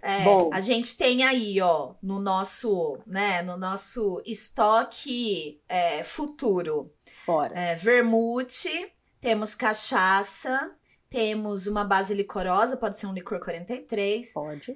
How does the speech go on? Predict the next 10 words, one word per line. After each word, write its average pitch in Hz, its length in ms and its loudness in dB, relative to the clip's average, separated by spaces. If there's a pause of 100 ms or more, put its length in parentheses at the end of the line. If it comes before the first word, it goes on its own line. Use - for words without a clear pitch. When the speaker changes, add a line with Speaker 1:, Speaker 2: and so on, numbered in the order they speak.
(120)
Speaker 1:
Temos 226 500 2
um 233 160 0
gin 220 460 -2
brasileiro 202 920 2
muito 240 540 2
aromático, 214 1200 2 (500)
álcool 226 360 2
de 220 80 2
cereais 220 720 4
ou 226 500 6